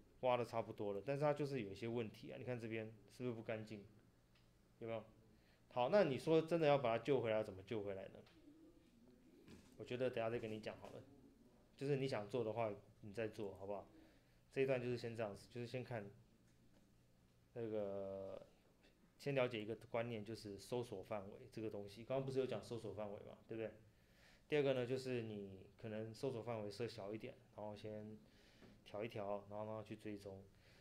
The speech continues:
然后第二个呢，是影片呢，其实有的时候它其实比较麻烦的，就是它其实，像它这边不是空一大块吗？有没有看到这一块？这块是到尾端才变大块，对不对？所以这个代表什么？它倒着追踪反而是好追。你看，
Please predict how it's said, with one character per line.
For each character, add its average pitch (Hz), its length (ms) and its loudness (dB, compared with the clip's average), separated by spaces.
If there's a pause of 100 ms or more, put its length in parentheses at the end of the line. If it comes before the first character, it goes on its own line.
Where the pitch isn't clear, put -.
(160)
然 143 120 2
后 - 20 -2
第 202 80 10
二 202 60 12
个 170 100 8
呢， 139 140 8
是 135 300 2 (100)
影 120 140 -2
片 156 200 4
呢， 127 140 4
其 127 160 -4
实 131 140 -2
有 110 100 2
的 101 100 -2
时 107 160 -8
候 113 180 0
它 135 200 2
其 139 160 -6
实 110 180 -4
比 104 80 -10
较 120 100 0
麻 104 220 -2
烦 101 160 -6
的， 101 100 -6
就 110 120 -6
是 117 120 -6
它 123 160 0
其 127 200 -4
实， 110 280 -4 (480)
像 160 200 4
它 160 100 8
这 151 80 2
边 151 160 4
不 139 80 -2
是 131 80 0
空 131 240 0
一 123 40 -2
大 117 140 4
块 110 200 0
吗？ 92 180 -8 (460)
有 117 80 -8
没 - 0 -
有 113 60 -4
看 123 100 -2
到 117 100 0
这 117 80 -2
一 117 80 0
块？ 107 180 -2 (640)
这 170 140 2
块 165 140 10
是 156 80 0
到 156 120 8
尾 113 160 4
端 123 200 0
才 117 100 -2
变 113 180 -2
大 107 160 2
块， 104 220 0
对 101 100 -4
不 98 80 -4
对？ 98 120 -6 (120)
所 147 140 -2
以 - 20 -2
这 151 60 0
个 147 80 2
代 147 160 6
表 110 140 2
什 95 100 -10
么？ 101 160 -12
它 139 120 -6
倒 143 200 6
着 120 100 0
追 120 180 0
踪 120 180 -2
反 98 160 -4
而 98 80 -4
是 101 100 -6
好 101 200 -6
追。 101 200 -6
你 101 80 -8
看， 107 180 -4